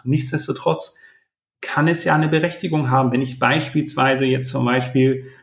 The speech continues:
bestimmte Überschuhe testen möchte, die nur ganz geringe Effekte haben, dann wird das schwer sein, das draußen zu messen.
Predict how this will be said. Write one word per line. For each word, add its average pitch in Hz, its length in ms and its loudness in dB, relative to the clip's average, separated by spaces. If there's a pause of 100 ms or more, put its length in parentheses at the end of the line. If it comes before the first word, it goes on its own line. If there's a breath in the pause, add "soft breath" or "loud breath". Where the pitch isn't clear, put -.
bestimmte 143 640 0 (180)
Überschuhe 135 560 2
testen 110 300 -8
möchte, 117 260 -2
die 131 100 0
nur 131 200 0
ganz 180 340 0
geringe 156 320 0
Effekte 127 460 -2
haben, 135 220 -2
dann 123 160 2
wird 156 100 0
das 160 100 0
schwer 185 400 0
sein, 147 200 0
das 127 140 -4
draußen 165 320 0
zu 127 120 -2
messen. 120 440 -4